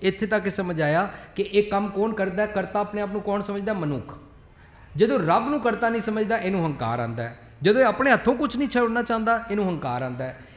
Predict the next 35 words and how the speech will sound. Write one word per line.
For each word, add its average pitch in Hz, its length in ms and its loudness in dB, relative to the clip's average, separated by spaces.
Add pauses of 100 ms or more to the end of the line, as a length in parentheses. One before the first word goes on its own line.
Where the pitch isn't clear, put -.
(140)
ਇਹ 269 100 2
ਸਮਝਦਾ, 285 380 2
"ਸਭ 262 180 2
ਕੁਛ 233 180 -4
ਮੈਂ 254 140 2
ਥਿਰ 302 300 0
ਰੱਖ 214 240 2
ਲਾਂਗਾ, 220 220 2
ਥਿਰ 226 220 -2
ਕੁਛ 240 240 -6
ਨਹੀਂ 240 220 -2
ਹੈ," 233 280 -4 (200)
ਇਹਨੂੰ 185 220 2
ਹੰਕਾਰ 120 340 -2
ਆਉਂਦਾ 120 240 -2
ਹੈ। 123 220 -6 (340)
ਜਦੋਂ 277 280 6
ਇਸ 294 240 2
ਨੂੰ 311 320 -2
ਇਹ 302 220 2
ਨਹੀਂ 330 180 0
ਸਮਝ 269 240 2
ਆਉਂਦਾ 233 220 4
ਕਿ 254 100 -2
ਮੈਂ 254 140 4
ਰੱਬੀ 202 220 2
ਗੁਣ 240 200 0
ਜੀਣੇ 202 320 2
ਨੇ, 240 100 2
ਇਹ 214 200 2
ਆਪਣੇ 254 260 0
ਹੰਕਾਰ 170 400 2
ਵੀ 226 80 0
ਸਮਝਦਾ 202 420 0
ਹੈ 190 280 0